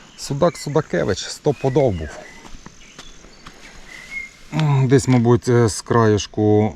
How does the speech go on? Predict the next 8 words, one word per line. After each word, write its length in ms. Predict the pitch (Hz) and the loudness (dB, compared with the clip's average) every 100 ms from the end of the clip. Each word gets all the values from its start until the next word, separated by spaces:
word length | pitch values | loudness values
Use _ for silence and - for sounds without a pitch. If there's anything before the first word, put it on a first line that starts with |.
| - | -6
хавальника 680 | - 107 101 101 101 104 | 0 2 2 0 0 -2
підхопив 680 | - 104 - 110 - 135 92 | -4 -6 -2 -2 4 4 4
його. 320 | 92 82 90 85 - - - - - - - - - - - - - - | -2 -2 -4 -6 -10 -20 -20 -20 -20 -20 -20 -20 -20 -20 -20 -20 -12 -2
О, 340 | 98 98 95 78 - - - _ - - - | 2 2 2 -2 -12 -20 -20 _ -20 -16 -2
і 60 | |
він 160 | 107 113 | 2 4
ото 420 | 110 92 110 107 - | 4 2 0 0 -2
соскочив, 760 | - 127 113 - 139 123 - 95 | -8 -6 -6 0 2 4 2 -2